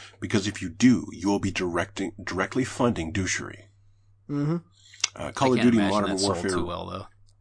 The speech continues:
Speaker 1: Well, that's why, that's why it's on P S Plus.
Speaker 3: Exactly.
Speaker 1: And if you download it, he gets money, so don't download it. Um,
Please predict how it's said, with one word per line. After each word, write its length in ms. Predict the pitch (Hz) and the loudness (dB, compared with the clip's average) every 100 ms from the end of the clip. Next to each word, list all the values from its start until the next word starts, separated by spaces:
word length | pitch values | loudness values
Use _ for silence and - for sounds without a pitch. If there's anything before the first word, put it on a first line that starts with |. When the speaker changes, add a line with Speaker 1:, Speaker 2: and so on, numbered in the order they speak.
| _ _ | _ _
Speaker 1:
Well, 160 | - 104 | -4 0
that's 280 | 110 110 - | 2 2 2
why, 360 | 104 95 92 87 | 2 4 0 -2
that's 180 | 92 101 | -4 -2
why 140 | 90 | -2
it's 140 | 85 | -2
on 320 | 92 85 82 78 | -4 -4 -6 -8
P 160 | - | -8
S 80 | 80 | -6
Plus. 420 | - 160 95 - - - - | -2 0 0 -4 -12 -16 -16
Speaker 3:
Exactly. 460 | 104 - - - 98 | -10 -8 -8 -8 -8
Speaker 1:
And 400 | 95 90 87 - - | -4 -2 -2 -4 -4
if 240 | 101 - | -4 -2
you 100 | 98 | 0
download 400 | 117 131 120 101 | 4 4 4 2
it, 80 | 87 | 0
he 100 | 104 | -2
gets 200 | 107 92 | -2 0
money, 300 | 101 78 64 | -2 -2 -6
so 180 | - 82 | -6 -8
don't 300 | 76 95 82 | -2 -2 -2
download 380 | 85 80 55 - | -6 -8 -10 -14
it. 80 | - - _ - - - - - - - | -18 -20 _ -16 -10 -10 -12 -18 -16 -6
Um, 720 | 95 87 85 80 78 78 | -2 0 -2 -4 -8 -10